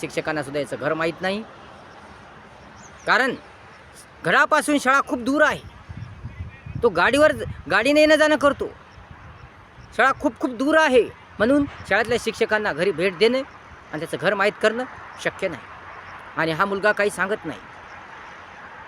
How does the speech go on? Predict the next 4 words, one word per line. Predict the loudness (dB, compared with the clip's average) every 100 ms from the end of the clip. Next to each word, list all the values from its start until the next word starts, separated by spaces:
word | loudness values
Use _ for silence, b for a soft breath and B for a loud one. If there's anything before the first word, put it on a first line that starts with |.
| -18 -18 -20 -20 -20 -20 -20 -20 -20 -20 -20 -18 -18 -18 -18 -12
अशा | -4 -2
प्रकारे | 0 0 -2 -4 -8 -18 -20 -20 -20 -20 -20 -20 -20 -18 -20 -20 -20 -18 -18 -16 -18 -18 -18 -18 -18 -18 -18 -18 -18 -10
दिवसेंदिवस | -6 2 2 4 2 2 2
गेले. | 4